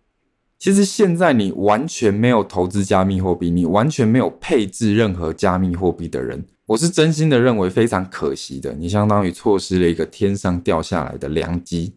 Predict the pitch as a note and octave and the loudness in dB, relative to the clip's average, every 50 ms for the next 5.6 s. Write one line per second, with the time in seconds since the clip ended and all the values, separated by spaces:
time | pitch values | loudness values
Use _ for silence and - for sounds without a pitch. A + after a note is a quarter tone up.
0 | _ _ _ _ _ _ - F3 F#3+ G3+ G3+ G3+ F3+ D3+ D#3 F3 E3 D#3 C3 B2 | _ _ _ _ _ _ 0 2 4 4 4 4 4 2 2 2 2 4 4 4
1 | A#2+ A2+ A#2+ C3 B2+ - C3 C3+ C3+ - - C3+ B2 A2+ A2+ B2 A#2 G#2 G2 G2 | 4 4 2 2 0 0 -2 -4 -2 2 2 2 2 2 2 2 2 2 4 2
2 | G2+ G2+ G#2 F2 E2 D#2 F#2 G2 G2+ G2 - - G2+ F#2 F#2 F#2+ F#2 F#2+ G2+ G#2+ | 2 2 0 -4 -2 0 2 2 2 0 0 -2 0 2 2 2 4 4 2 2
3 | A#2+ F2+ D#2+ E2+ F2+ F2+ - - F2+ F2 F#2 - - - - - F2 A2 _ _ | 2 0 0 -2 -2 -2 -2 -2 -2 -2 -2 -4 -6 -10 -10 -12 -16 -20 _ _
4 | _ - - F3 F3 C3+ A2 G#2+ A2 A2+ A#2 A#2 A#2 - B2 G2+ G#2 A#2 A#2 F#2+ | _ -4 -2 0 2 4 4 4 4 4 4 2 2 0 0 2 2 0 0 2
5 | F#2 F#2+ F#2+ F#2 F2 F2+ F2+ F#2+ F#2 F#2 F#2 F#2+ | 0 2 2 2 0 0 0 2 2 2 2 0